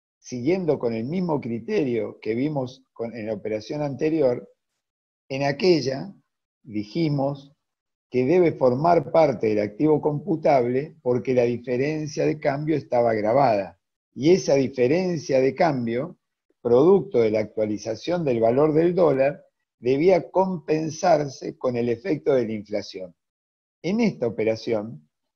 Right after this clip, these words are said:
la diferencia de cambio no está grabada. Entonces, si la diferencia de cambio no está grabada, no debemos buscar la compensación producida por la inflación. En este caso,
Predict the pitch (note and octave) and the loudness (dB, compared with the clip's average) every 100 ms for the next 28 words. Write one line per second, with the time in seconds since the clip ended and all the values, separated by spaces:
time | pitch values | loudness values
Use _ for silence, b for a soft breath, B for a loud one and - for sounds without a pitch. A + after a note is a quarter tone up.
0 | _ _ B2 C#3+ C#3 D#3 F3+ D#3+ C#3 C#3 | _ _ 0 0 0 -2 -2 -2 0 0
1 | D#3 E3 E3 E3+ E3+ - C3+ E3+ D3 - | 0 -2 -2 -4 -6 -10 -6 -4 -4 -2
2 | A2 G#2 G2 F#2 G2 A#2 _ _ _ _ | 0 0 -2 -4 -10 -14 _ _ _ _
3 | - C#3 C#3 C#3 G3 D#3 D3 C#3 D3 - | -10 -6 -2 2 2 2 -4 -8 -12 -16
4 | _ _ _ - - B2+ C3 A#2+ C3+ F3+ | _ _ _ -12 -4 2 2 2 0 -2
5 | F#3+ F3 D#3+ E3+ E3+ C#3+ D3 D#3+ D3+ D#3+ | 0 0 2 0 0 -2 -4 -2 0 2
6 | E3 C3 B2 D3+ - _ _ D3+ E3+ F#3 | 4 4 2 -4 -10 _ _ 0 2 4
7 | F#3 G3 E3 G#2+ B2 - - F3+ D#3+ A2 | 4 2 0 -2 -4 -6 -2 2 2 0
8 | - A#2 A#2+ A2+ B2+ A#2 A2 A#2 A2 A2+ | -6 -4 -2 -2 -4 -6 -4 -6 -6 -8
9 | - D3+ E3 F3+ - _ _ _ _ _ | -4 -4 -4 -8 -18 _ _ _ _ _
10 | _ _ A#2 B2 B2 D#3 D#3 B2 A#2+ A#2 | _ _ -2 0 0 0 2 2 0 -2
11 | A2 G#2 G#2+ - G#2 F2+ F2+ _ _ _ | -4 -6 -8 -6 -8 -8 -14 _ _ _
12 | _ _ _ - G#2+ A#2 D3+ - D#3 - | _ _ _ -12 -10 -4 -2 2 2 0
13 | C#3 C#3 | -6 -8